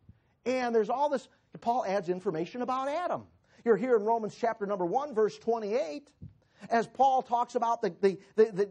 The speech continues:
the, the Gentiles in time past. He says in verse twenty-eight, "Even as they did not like to retain God in their knowledge,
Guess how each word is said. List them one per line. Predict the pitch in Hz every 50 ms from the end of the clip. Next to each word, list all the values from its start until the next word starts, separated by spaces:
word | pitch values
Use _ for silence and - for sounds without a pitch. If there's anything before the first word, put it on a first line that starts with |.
| - -
the, | 208 190 185 175 170 165 -
the | 190 185 185 175 160 143
Gentiles | - 190 233 269 285 262 240 240 254 247 240 214 180
in | 208 202 -
time | - 226 226 233 226 202
past. | - 220 233 240 - 339 311 -
He | - 175 170
says | - 226 220
in | 196 196 185
verse | 196 202 196
twenty-eight, | - - 233 233 226 214 226 220 - -
"Even | 226 240 240 233 208
as | 220 202 202
they | 220 208
did | 190 208 214 185
not | 220 226 214 -
like | 202 220 240 233
to | - 214
retain | 190 185 180 - 208 208 196 175
God | 180 185 208 220 226
in | 220 202
their | 202 202 190
knowledge, | 190 185 196 220 254 277 302 - - -